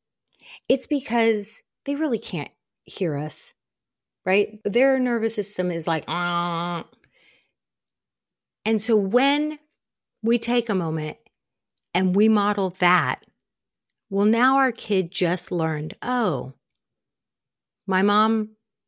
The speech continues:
or my dad has big emotions too. My mom is not scared of her big emotions. She finds her calm down spot within."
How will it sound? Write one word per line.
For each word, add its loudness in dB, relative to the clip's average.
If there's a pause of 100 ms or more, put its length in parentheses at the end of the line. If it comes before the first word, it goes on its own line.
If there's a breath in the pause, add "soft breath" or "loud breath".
(320)
or -4
my -2
dad -8 (840)
has 0
big 4
emotions 2
too. 0 (1800 loud breath)
My 4
mom 2 (260)
is 4
not 0
scared 4
of -4
her 0
big -4
emotions. -8 (840)
She -2
finds 0
her -2
calm -4
down -2
spot -6 (100)
within." -2